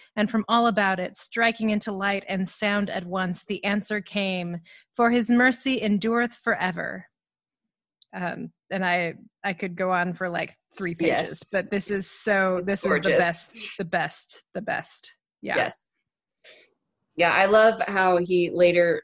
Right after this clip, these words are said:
Speaker 2: uh, in the next paragraph or so, um, he describes it as, "Again, all around him, the litany wheeled like fire."
Speaker 1: Mm.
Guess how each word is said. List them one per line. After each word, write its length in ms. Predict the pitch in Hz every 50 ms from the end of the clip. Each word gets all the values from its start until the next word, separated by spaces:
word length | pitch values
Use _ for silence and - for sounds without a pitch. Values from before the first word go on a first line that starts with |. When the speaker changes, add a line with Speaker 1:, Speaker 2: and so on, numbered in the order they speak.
| _ -
Speaker 2:
uh, 260 | - - - - 95 - -
in 280 | 170 175 170 160 - - -
the 80 | 170
next 260 | 170 165 147 - - -
paragraph 320 | 185 165 160 156 156 156
or 40 | 160
so, 640 | 151 - - 165 156 156 147 147 143 139 151 - - _ _ - -
um, 460 | - 156 156 147 139 139 143 139 135 _ _ _ _ _ _ -
he 100 | 180 170
describes 440 | 165 160 160 - 175 160 156 156
it 40 | 151 147
as, 100 | 147 - - - - -
"Again, 440 | 175 170 185 190 185 185 180 175
all 260 | 165 - 156 170 170 175
around 320 | 165 165 165 165 165 165
him, 180 | - 165 165 160
the 100 | 156 156
litany 420 | 151 156 156 - 165 170 170 165 156
wheeled 420 | 151 156 160 160 160 160 165 156
like 180 | 151 151 151 -
fire." 680 | - - 160 151 151 151 151 147 147 143 143 165 175 _ _ _ _ - - 180
Speaker 1:
Mm. 420 | 185 190 190 190 190 185 180 165